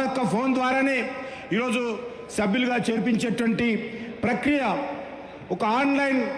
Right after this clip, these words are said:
మెంబర్‌షిప్ మన పార్టీ తరఫున చేపట్టిన విషయాన్ని ఈ సందర్భంగా మనవి చేస్తా ఉన్నాను. అంతేకాకుండా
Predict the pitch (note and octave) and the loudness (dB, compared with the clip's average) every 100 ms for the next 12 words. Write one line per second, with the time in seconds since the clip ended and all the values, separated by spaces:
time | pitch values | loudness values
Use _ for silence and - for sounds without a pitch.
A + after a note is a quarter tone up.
0 | - - - A3+ C4 C#4 - - C4+ B3 | -8 -6 -2 2 2 2 2 2 0 -2
1 | - - - - - D#3+ A3 G3 A#3 A3 | -4 -4 -6 -10 -6 0 0 2 2 2
2 | A#3 G#3+ A3 A3+ G#3+ - - - - G#3+ | 0 0 2 4 2 0 -4 -10 -4 0
3 | G#3+ A#3 A3 A3 G#3+ A#3+ A3+ A3+ A3+ F#3 | 2 2 4 4 4 2 2 4 4 2
4 | - - - - G3+ A3 G#3 A3 G3+ G3+ | -2 -6 -4 0 2 4 4 4 4 4
5 | G3 F#3+ G3 G3 - F3+ F3+ D#3+ D3 - | 4 4 4 2 2 2 4 2 0 -6
6 | - - - - F3 G#3+ B3+ B3 B3+ C4 | -10 -12 -10 -2 0 2 0 0 0 2
7 | C4+ | 2